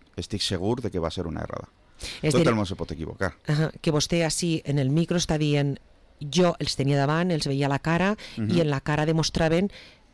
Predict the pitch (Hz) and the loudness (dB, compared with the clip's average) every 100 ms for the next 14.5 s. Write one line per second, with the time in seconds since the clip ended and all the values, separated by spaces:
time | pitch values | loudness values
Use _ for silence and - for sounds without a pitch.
0 | _ - 139 147 160 127 123 - 135 - | _ 0 2 4 4 2 0 -2 -2 -2
1 | 131 120 131 127 127 135 127 127 123 - | -2 -2 -2 -2 -2 -2 -2 0 -2 -2
2 | 143 135 165 - 147 131 127 127 147 139 | 0 0 -4 -4 -2 0 -2 -2 -2 0
3 | 135 120 131 127 120 107 113 127 147 190 | 0 2 2 2 -2 -2 0 0 0 0
4 | 277 _ - - - - 90 117 - 78 | -2 _ -20 -20 -20 -8 -2 0 0 -4
5 | 69 92 - 90 90 110 107 110 87 - | -6 -8 -4 -4 0 0 2 0 0 0
6 | 123 - - - - - - 101 95 95 | -2 -4 -18 -20 -16 -16 -4 0 0 0
7 | 101 101 101 95 104 104 95 98 101 98 | 0 2 2 2 2 2 2 2 2 2
8 | 98 98 98 - 107 98 98 101 98 104 | 2 0 -2 -6 -2 -2 0 0 2 2
9 | 95 98 101 104 - 123 131 170 - 127 | 0 -2 -2 -2 0 2 2 -2 -8 -6
10 | 127 131 131 131 123 123 123 87 - 120 | 0 2 4 4 2 2 2 2 0 0
11 | 117 113 107 98 87 120 - - - _ | 2 2 0 0 0 0 -4 -20 -20 _
12 | _ 104 92 92 104 107 110 104 104 92 | _ -8 -4 0 0 0 0 -2 -2 -2
13 | 104 104 101 98 95 92 110 117 104 92 | -2 -2 0 0 -2 0 0 0 -2 0
14 | 95 113 82 98 | 0 0 0 -2